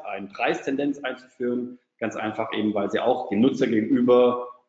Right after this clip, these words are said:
äh, nicht hundert Prozent authentisch sein wollten, um ihre Commercials voranzutreiben, mussten aber dann selber irgendwann erfahren,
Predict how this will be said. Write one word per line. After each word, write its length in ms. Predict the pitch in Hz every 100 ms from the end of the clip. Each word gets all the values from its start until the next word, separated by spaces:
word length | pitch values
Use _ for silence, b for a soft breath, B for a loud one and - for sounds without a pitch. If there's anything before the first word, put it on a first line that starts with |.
| _
äh, 480 | 101 98 98 98 101
nicht 240 | 123 147
hundert 240 | 151 165 156
Prozent 520 | - 127 127 127 -
authentisch 520 | 101 - 143 147 -
sein 320 | 110 107 110
wollten, 540 | 104 123 160 143 135 131
um 340 | 120 117 117
ihre 160 | - 104
Commercials 480 | - 107 156 - -
voranzutreiben, 720 | 131 131 110 - 117 113 113 101
mussten 300 | 127 - 107
aber 160 | 107
dann 160 | 101 92
selber 320 | 95 104 110
irgendwann 320 | 107 - 101
erfahren, 440 | - - 98 104